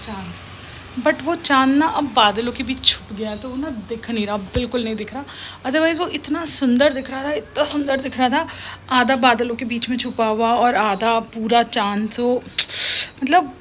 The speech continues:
पता नहीं क्यों अपने आप में इतना सुंदर था। अगर बादल हटेंगे अभी और मुझे दिखा चाँद तो मैं आपको ज़रूर दिखाने लाऊंगी। वैसे वो हल्का हल्का दिख रहा है, मैं आपको दिखाने की कोशिश करती हूँ। ये इस साइड है वो चाँद, अगर आपको थोड़ा सा भी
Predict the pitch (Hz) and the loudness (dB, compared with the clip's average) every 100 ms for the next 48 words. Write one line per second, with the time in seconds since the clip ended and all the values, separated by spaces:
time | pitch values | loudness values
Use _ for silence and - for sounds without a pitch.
0 | - - - - - - 339 392 403 381 | -20 -20 -20 -20 -6 -2 0 0 2 2
1 | 311 302 311 311 294 320 - 330 320 294 | 2 0 -4 -4 -6 -8 -8 -10 -8 -8
2 | 262 277 254 262 262 240 226 214 220 202 | -6 -8 -8 -10 -10 -8 -6 4 4 4
3 | 226 233 208 208 226 247 214 202 214 - | 0 -2 -4 -2 0 2 0 -2 -10 -14
4 | - - - - - - - 220 214 220 | -18 -18 -18 -18 -18 -12 -6 -4 -4 -4
5 | 208 214 - 233 226 190 208 208 208 202 | -4 -8 -10 -8 -6 -8 -8 -8 -10 -10
6 | 226 202 196 202 208 202 190 196 190 196 | -10 -8 -6 -8 -10 -10 -8 -8 -8 -8
7 | 226 233 294 269 311 - - - - - | -8 -10 -8 -6 -8 -10 -20 -20 -6 0
8 | 214 247 254 254 208 202 220 220 208 - | 2 2 2 2 0 -2 -2 0 -2 -4
9 | 208 196 196 180 185 202 - - - 160 | -6 -4 -4 -4 -6 -6 -4 -2 -2 -2
10 | - - - - - - - - - 240 | -4 -10 -18 -20 -20 -20 -20 -20 -20 -16
11 | 220 247 - - 226 - 262 262 269 226 | -14 -14 -16 -18 -18 -14 -10 -10 -12 -14
12 | 233 - 233 196 202 262 - 202 208 202 | -16 -14 -14 -12 -12 -14 -16 -16 -16 -16
13 | 196 - 202 202 196 196 208 | -16 -18 -20 -18 -18 -18 -18